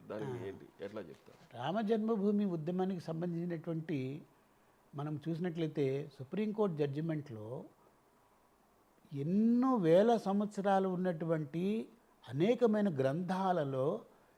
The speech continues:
Speaker 2: రాముడు అక్కడ పుట్టాడని నిరూపణ చేయవలసినటువంటి బాధ్యత హిందూ సమాజం మీద పడింది.
Speaker 1: అవును.
Speaker 2: కాబట్టి బ్రిటిష్ ప్రివీ కౌన్సిల్లో ఉన్నటువంటి తీర్పులు కానివ్వండి,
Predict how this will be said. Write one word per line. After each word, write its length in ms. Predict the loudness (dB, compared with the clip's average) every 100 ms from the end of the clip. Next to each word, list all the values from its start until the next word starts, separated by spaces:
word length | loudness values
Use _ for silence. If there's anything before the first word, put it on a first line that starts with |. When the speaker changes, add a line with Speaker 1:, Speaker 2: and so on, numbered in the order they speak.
| _ -6
Speaker 2:
రాముడు 680 | 0 4 4 4 4 2 0
అక్కడ 320 | 0 2 4
పుట్టాడని 800 | 4 6 8 8 4 2 0 -4 -8
నిరూపణ 500 | -4 0 2 2 0 2
చేయవలసినటువంటి 640 | 2 4 0 -2 -4 -2 2
బాధ్యత 320 | 2 2 -2
హిందూ 280 | -2 0 -2
సమాజం 400 | -2 -4 -4 -6
మీద 100 | -6
పడింది. 300 | -8 -12 -16 _ _ _ _ -20
Speaker 1:
అవును. 460 | -20 -20 _ _
Speaker 2:
కాబట్టి 460 | 8 8 6 4 4 0 -10 -20 -16 -6
బ్రిటిష్ 360 | -4 -2 -4 -4
ప్రివీ 280 | -2 2 2
కౌన్సిల్లో 840 | 4 4 4 2 2 4 4 2
ఉన్నటువంటి 540 | 0 0 -2 -2 -4 -4
తీర్పులు 440 | -4 -6 -2 -4
కానివ్వండి, 640 | -2 -4 -4 -6 -8 -10